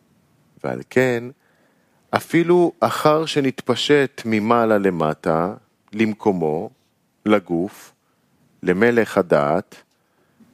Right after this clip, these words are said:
עדיין נבחן לגורם שאבא ואמא ימשיכו הזיווג דפנים בפנים.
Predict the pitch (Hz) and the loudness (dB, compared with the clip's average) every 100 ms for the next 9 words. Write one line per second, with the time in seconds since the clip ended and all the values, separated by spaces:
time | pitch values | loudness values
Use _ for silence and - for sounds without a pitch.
0 | - _ _ 107 85 117 131 131 135 131 | -20 _ _ -10 0 0 2 2 0 -2
1 | 107 92 98 90 - 127 127 117 95 87 | -6 -4 -4 -4 -2 0 2 2 0 0
2 | 87 113 147 151 160 151 _ _ _ _ | 0 2 0 -2 -6 -14 _ _ _ _
3 | _ _ _ - - - 127 143 131 110 | _ _ _ -6 -6 0 2 4 2 2
4 | 104 117 160 147 123 135 143 - _ 101 | 2 2 0 0 0 0 -2 -6 _ 0
5 | 110 110 - - 175 - 139 139 147 127 | 0 0 -4 -4 -6 -2 0 2 2 2
6 | 117 107 113 107 139 165 160 147 - 135 | 0 0 -4 0 0 0 2 0 2 0
7 | 113 104 107 - 123 127 104 | 2 -2 -4 -2 -2 -2 -4